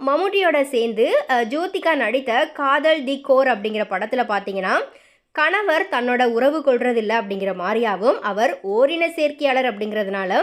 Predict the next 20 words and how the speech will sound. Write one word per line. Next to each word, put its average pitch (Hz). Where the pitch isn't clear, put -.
அவர்கிட்ட 392
இருந்து 302
விவாகரத்து 285
பெற 247
ஒரு 220
போராடுற 349
ஒரு 262
கேரக்டர்ல 233
பாத்தீங்கன்னா 202
செம்ம 233
போல்டா 233
ஜோதிகா 202
நடிச்சிருப்பாங்க. 190
அந்த 240
படம் 247
ஜோதிகாவுக்கு 262
நல்ல 226
வரவேற்பு 240
கொடுத்த 208
நிலையில 208